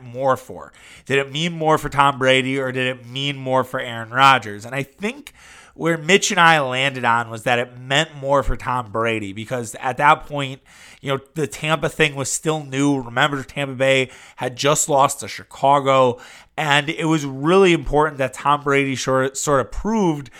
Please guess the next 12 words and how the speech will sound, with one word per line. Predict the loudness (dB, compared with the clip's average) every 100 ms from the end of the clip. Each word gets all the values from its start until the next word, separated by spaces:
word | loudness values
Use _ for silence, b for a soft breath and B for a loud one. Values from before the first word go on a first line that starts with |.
| B B
that | -2 2
he | 4
had | 2 2
made | 0 0
the |
right | 0 0
decision. | -2 0 2 0 -6 -4
Also, | -2 0 2
remember | 2 0 2
at | 2
that | 0 -2
time, | -2 -2 -2 -6